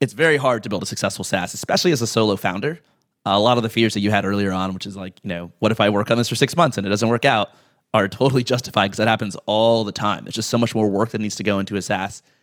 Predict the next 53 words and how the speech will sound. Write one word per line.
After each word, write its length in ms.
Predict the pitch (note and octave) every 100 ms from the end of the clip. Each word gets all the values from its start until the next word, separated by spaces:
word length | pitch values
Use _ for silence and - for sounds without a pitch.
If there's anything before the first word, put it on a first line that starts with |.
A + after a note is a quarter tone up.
| _ -
compared 340 | F#2 G#2+ G2+
to 100 | F#2+
an 80 | F2+
info 220 | G#2 G2+
product 480 | E2+ G2+ G2 F#2+ G#2
or, 320 | F#2 F2 F2+
or 120 | -
an 180 | G2 G2+
ebook 240 | G2+ G2+ G2+
or 40 |
something. 440 | G#2 G2+ G2+ G2 - _ _ _ _
And 220 | G#2 G2 G#2
you 60 |
just 120 | G2+
get 80 | A#2+
less 220 | A#2 A2+
feedback 500 | - A2+ A2 F#2+ F#2 - -
along 320 | G2 F#2+ F#2+
the 60 | F#2+
way, 360 | G2 A2+ D3+ D3+
unless 220 | G#2+ -
you 60 |
can 100 | G#2
find, 200 | G2 G#2+
like, 120 | F#2 -
super 320 | - A2 G#2+
clever 280 | - G2+ G2
ways 320 | F#2 G2 G2
to 60 |
just, 180 | F#2 -
like, 160 | F#2+ -
build 140 | F#2+
these, 140 | F#2 F#2
like, 200 | F2+ -
tiny 360 | G#2 G2 G2
minimum 380 | F2+ F2+ F#2 F2
viable 280 | F2 F2+ F2
products. 420 | F#2+ F2+ F2 - _ _ _ _ _ -
Give 140 | C#3
me, 80 | F3+
like, 120 | E3+
an 60 | C#3+
overview 280 | C#3 A#2 A#2
of 60 |
the 60 | -
story 300 | - A2+ A2
behind 400 | G#2+ G2 F#2 -
Userbase 500 | G2+ B2+ A2+ G2 -
and, 140 | G2
and 120 | - G2
how 120 | G2
it's 100 | -
going. 260 | G#2 F#2+